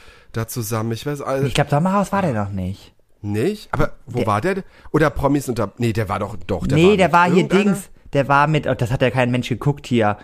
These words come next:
Speaker 2: außer du anscheinend, äh, dieses,
Speaker 1: <laughs>
Speaker 2: ähm, Promis Glück, äh, Glückshotel oder wie hieß denn das da? Irgendwie,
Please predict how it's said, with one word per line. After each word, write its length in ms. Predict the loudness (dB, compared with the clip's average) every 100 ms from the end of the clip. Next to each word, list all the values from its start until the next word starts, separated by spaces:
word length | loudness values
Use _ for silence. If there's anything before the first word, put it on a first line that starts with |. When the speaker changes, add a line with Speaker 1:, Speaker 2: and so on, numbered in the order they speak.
| -8
Speaker 2:
außer 200 | -4 0
du 140 | 0 0
anscheinend, 340 | 0 -2 -2 -8 0
äh, 140 | 2 2
dieses, 320 | 2 2 4
Speaker 1:
<laughs> 40 |
Speaker 2:
ähm, 480 | 6 6 4 2 -2 -8 -20 -16 -2
Promis 480 | 2 2 0 -2
Glück, 400 | 0 2 0 -4 -2
äh, 160 | -2
Glückshotel 800 | 2 -2 -2 -6 0 2 2 2
oder 160 | 0 0
wie 60 |
hieß 160 | 0 0
denn 80 | 0
das 240 | 0 0
da? 260 | -2 -2 -4
Irgendwie, 500 | -4 0 0 0 -2